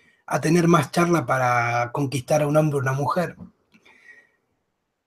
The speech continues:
Te puede servir para, eh, un autogoce,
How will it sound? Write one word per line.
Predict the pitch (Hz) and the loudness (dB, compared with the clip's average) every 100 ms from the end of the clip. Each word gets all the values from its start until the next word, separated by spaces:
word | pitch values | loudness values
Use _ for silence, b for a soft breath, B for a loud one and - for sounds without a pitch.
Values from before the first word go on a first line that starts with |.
| _ | _
Te | - 139 | -6 2
puede | 180 175 | 6 6
servir | 170 160 180 180 | 6 6 4 6
para, | 151 139 127 127 120 123 - - _ _ _ _ _ _ | 4 6 4 2 -2 -4 -6 -10 _ _ _ _ _ _
eh, | 143 151 143 | -8 -6 -2
un | 165 165 156 147 143 131 127 120 127 131 127 - | 0 2 2 2 0 0 -2 -4 -8 -12 -16 -10
autogoce, | - 147 127 147 156 180 - - 143 127 123 120 110 113 123 | 0 0 2 2 6 6 4 0 0 -2 -4 -4 -6 -10 -16